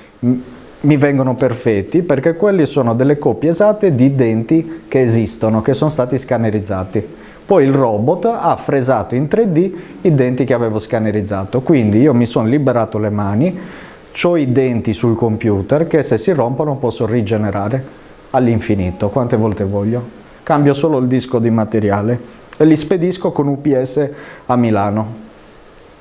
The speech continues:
Come cambia il futuro? Metalloceramica non lo potevi fare questo. E poi vedete che sono,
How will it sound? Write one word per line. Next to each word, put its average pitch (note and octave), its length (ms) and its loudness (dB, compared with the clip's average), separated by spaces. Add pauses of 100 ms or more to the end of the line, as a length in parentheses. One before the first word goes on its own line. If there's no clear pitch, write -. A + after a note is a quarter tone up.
(280)
Come B2+ 260 0
cambia G2+ 380 0
il G2+ 60 -2
futuro? G#2 720 -2 (380)
Metalloceramica C#3 920 -2
non A2 140 -2
lo G#2+ 80 -2
potevi G2+ 380 -4
fare G2+ 340 -4
questo. G#2 560 -4 (1300)
E F#3+ 120 2
poi F#3 280 0
vedete C3 380 0
che A2+ 100 0
sono, A2+ 460 -4